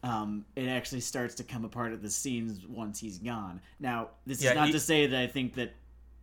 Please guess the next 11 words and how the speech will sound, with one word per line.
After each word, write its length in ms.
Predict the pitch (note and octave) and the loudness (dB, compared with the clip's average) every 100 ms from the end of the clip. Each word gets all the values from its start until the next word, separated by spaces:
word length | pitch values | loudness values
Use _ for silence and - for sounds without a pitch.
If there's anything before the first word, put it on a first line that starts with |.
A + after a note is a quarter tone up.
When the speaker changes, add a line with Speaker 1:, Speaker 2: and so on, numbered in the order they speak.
| - | -8
Speaker 1:
they 140 | C3 A#2+ | -2 0
went 200 | B2 A#2 | -2 -4
with 160 | A2+ | -8
the 80 | - | -6
wrong 340 | G#2+ A#2 A2+ | -4 -2 -4
person, 420 | G#2 D3+ B2+ - G#2 | -2 0 0 -2 -8
because 320 | F#2+ G#2+ G2+ | -6 -6 -6
in 100 | A2 | -4
the 180 | A2 C3+ | -2 0
end, 300 | B2+ A2+ G#2 - - - | 0 -2 -6 -14 -18 -2
Armin, 440 | C3 C3+ A#2+ A2+ | 0 2 0 -2